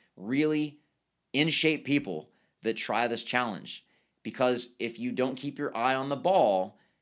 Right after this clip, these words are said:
you, you think it's t-, it's easy, so you don't take this as seriously as this is challenging. It's going to bite you in the butt when you don't expect it. You'll miss a s-, a, a progress picture. You, you'll forget the pages. Um, something simple,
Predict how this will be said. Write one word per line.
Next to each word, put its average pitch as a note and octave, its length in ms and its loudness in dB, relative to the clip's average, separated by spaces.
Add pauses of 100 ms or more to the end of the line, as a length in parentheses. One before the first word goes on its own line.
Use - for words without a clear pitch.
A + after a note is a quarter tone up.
(140)
you, A#2 240 -6
you A#2 140 -8
think C#3 220 -2
it's C#3+ 140 -4
t-, - 200 -6
it's A#2+ 200 -4
easy, E3+ 480 -2 (140)
so - 160 -10
you B2+ 60 0
don't C3+ 120 -2
take C#3+ 200 -2
this A#2+ 380 -2
as A#2+ 220 0
seriously C3 680 0
as A2 140 2
this A2+ 200 -4
is G#2+ 80 -8
challenging. B2 680 -4 (380)
It's A#2 200 -6
going C3+ 300 2
to D3+ 60 0
bite A#2+ 240 4
you B2+ 120 0
in A#2+ 100 -2
the A2 60 -4
butt A#2+ 300 2
when A2 160 -4
you G#2 100 -4
don't G2+ 260 -4
expect - 540 -4
it. - 140 -12 (260)
You'll G#2+ 180 -6
miss B2 300 -2
a D3+ 40 -2
s-, - 200 0
a, - 120 2
a G#2+ 460 0
progress B2+ 400 0
picture. B2 560 -4 (340)
You, A#2 360 -4
you'll A#2+ 160 -2
forget C#3 400 -2
the C3 80 -6
pages. C3 680 2 (300)
Um, A2+ 220 0
something E3+ 360 0
simple, E3+ 540 0